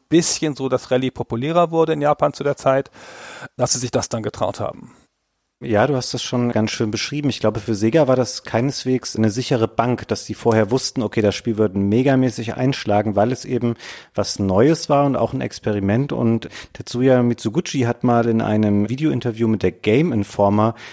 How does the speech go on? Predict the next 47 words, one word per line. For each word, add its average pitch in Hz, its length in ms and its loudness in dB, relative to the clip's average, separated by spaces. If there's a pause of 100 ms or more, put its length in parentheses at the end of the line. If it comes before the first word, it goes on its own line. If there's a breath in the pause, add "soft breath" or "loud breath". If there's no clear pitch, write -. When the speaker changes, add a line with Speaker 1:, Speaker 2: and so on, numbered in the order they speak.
(140 loud breath)
Speaker 2:
darüber 107 380 2
berichtet, 107 760 0
wie 110 300 -8
sie 110 420 0
nach 104 280 0
dem 135 180 -2
Release 104 420 -2
oder 101 140 0
wie 113 120 -4
er 117 140 4
nach 123 200 2
dem 123 180 0
Release 104 300 -4
des - 160 -6
Spiels 117 440 0 (300 loud breath)
manchmal 107 380 0
in 117 100 0
Spielhallen 156 680 0
sich - 320 -8
angeschaut 127 680 2
hat, - 180 -2
wie 110 100 -4
Leute 110 280 4
mit 113 140 0
dem 107 100 2
Spiel 135 560 -4 (380 loud breath)
interagieren 120 800 2
oder 107 120 4
wie 117 160 -2
ihre 123 360 -2
Erfahrung 127 500 2
damit 107 240 2
ist. - 160 -8
Und 113 100 -2
das 104 100 -8
ist - 140 -8
ganz - 380 -2
schön, 123 240 2
sich 127 100 -10
das - 180 -2
mal 113 200 0
anzuhören, 113 600 2
wie 113 120 -4
er 110 80 0
das 104 200 0
wahrgenommen 90 520 -2
hat. - 260 -10